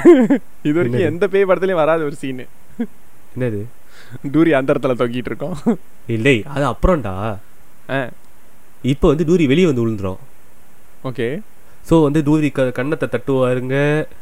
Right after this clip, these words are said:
Speaker 2: தூக்கி போட்டு மிதிப்பாங்க. But டூரிக்கு வந்துட்டு, "ஆ, இல்ல, I am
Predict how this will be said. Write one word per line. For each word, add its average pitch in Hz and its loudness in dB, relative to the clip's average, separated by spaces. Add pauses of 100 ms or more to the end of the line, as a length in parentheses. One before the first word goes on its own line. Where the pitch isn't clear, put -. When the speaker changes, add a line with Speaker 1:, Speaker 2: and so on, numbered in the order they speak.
(340)
Speaker 2:
தூக்கி 147 4
போட்டு 135 2
மிதிப்பாங்க. 135 4
But 127 4
டூரிக்கு 123 0
வந்துட்டு, 127 -2
"ஆ, 139 0
இல்ல, 127 4
I 120 4
am 127 0